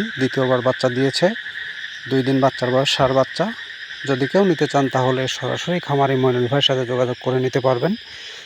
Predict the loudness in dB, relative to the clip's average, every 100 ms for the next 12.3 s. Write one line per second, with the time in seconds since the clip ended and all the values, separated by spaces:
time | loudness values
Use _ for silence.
0 | -4 2 4 4 2 2 2 2 0 0
1 | -4 -2 -2 0 0 0 0 0 0 -2
2 | 0 0 0 0 -2 -2 -4 -8 -18 -18
3 | -18 -16 -8 -2 2 2 4 2 2 -12
4 | -16 -6 2 4 6 4 2 2 2 2
5 | 0 -2 0 2 0 -2 -4 -2 -2 -4
6 | -14 -4 -2 2 0 0 -2 -2 -2 -2
7 | 0 2 4 4 0 -4 -14 -16 -16 -18
8 | _ _ 2 4 6 6 4 2 0 2
9 | 4 4 0 -4 -14 -8 0 4 4 2
10 | -2 -2 2 4 6 6 4 0 -2 -2
11 | -2 -2 -4 -6 -4 -2 0 0 0 2
12 | 4 4 0